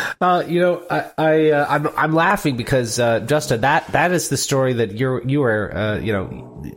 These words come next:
that you're able to find. You know what? I'm reading about articles about how this whole Amber Heard trial stuff, uh, just, uh, is, is just a demonstrating Gamergate.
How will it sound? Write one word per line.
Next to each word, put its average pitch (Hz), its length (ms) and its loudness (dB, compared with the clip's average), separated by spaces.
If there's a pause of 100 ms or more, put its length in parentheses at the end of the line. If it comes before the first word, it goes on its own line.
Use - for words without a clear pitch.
that 110 80 -6
you're 120 200 0
able 113 180 -2
to - 80 -8
find. 107 340 -2 (340)
You 131 100 0
know 147 100 4
what? 147 160 2
I'm 143 460 0
reading 160 420 -2
about 131 400 0
articles 131 380 0
about 123 260 0
how 127 260 0
this 123 360 -2
whole 127 340 -2
Amber 123 280 -2
Heard 120 220 -4
trial 120 300 0
stuff, 117 420 -4
uh, 107 200 0
just, 104 360 -4
uh, 117 160 0
is, 110 180 -4
is 110 200 -2
just - 320 -4
a 110 180 -2
demonstrating 120 640 -2
Gamergate. 98 460 -2